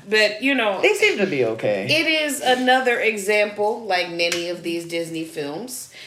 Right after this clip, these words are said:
Speaker 1: that I have to, like, change myself to get a nigga.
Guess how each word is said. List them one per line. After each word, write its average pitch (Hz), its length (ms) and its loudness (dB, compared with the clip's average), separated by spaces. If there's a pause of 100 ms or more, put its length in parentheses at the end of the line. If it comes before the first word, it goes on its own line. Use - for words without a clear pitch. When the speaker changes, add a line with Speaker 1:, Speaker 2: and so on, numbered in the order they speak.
(120)
Speaker 1:
that 180 120 0
I 196 180 4
have 196 320 0
to, 190 160 -4
like, 156 500 -6 (480)
change 202 720 -2
myself 156 1000 -2 (580)
to 175 120 -4
get 151 240 -4
a 131 120 -4
nigga. 123 360 -6